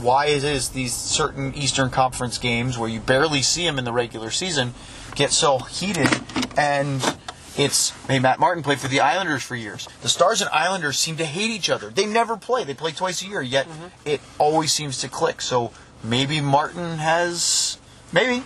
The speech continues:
Speaker 1: we'll see. Maybe, or maybe it's gonna be a quiet offensive skill game.
Speaker 2: It will be interesting. Either way, Stars extended a five-game point streak, and you need to keep doing things like that 'cause the division they are in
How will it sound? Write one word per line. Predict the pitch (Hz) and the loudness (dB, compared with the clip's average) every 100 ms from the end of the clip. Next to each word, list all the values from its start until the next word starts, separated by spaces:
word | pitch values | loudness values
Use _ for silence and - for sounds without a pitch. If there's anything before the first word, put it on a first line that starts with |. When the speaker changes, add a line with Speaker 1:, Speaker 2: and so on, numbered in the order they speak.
| 226 | -2
Speaker 1:
we'll | |
see. | 175 240 160 139 | 2 2 0 -2
Maybe, | 147 151 | -2 0
or | 156 156 | 0 2
maybe | 156 156 | 0 -2
it's | 151 | -2
gonna | 165 156 | -2 -4
be | 151 147 | -2 -4
a | |
quiet | - 139 143 147 139 - - - - - | 0 2 4 2 0 -8 -20 -20 -12 0
offensive | 131 131 143 135 120 | 2 4 0 0 -2
skill | - 143 | 0 -2
game. | 110 95 - - | -2 -6 -10 -2
Speaker 2:
It | |
will | - - | 2 4
be | 190 | 4
interesting. | 170 - - | 0 -2 2
Either | 202 202 | 4 6
way, | 185 185 175 | 6 4 0
Stars | - - 175 170 | -2 2 4 2
extended | - 175 156 | -4 -6 -6
a | |
five-game | - 151 151 147 143 | 0 2 2 -2 -8
point | - 208 208 | -4 -2 0
streak, | - 202 196 196 - - - - - - | -2 2 4 2 0 -14 -18 -20 -20 -4
and | 160 170 165 165 156 147 - | 0 2 2 2 -4 -12 -12
you | 151 | -6
need | 165 170 | -4 -2
to | - | -4
keep | 175 160 | -4 -2
doing | 151 143 | 0 0
things | 147 143 | 2 2
like | 139 131 | 2 2
that | 139 135 | 2 2
'cause | - 143 131 | 0 -2 -2
the | 139 | -4
division | 135 170 165 160 | 0 0 0 -2
they | 156 | 0
are | 143 139 139 | 2 2 2
in | 139 139 | -2 -6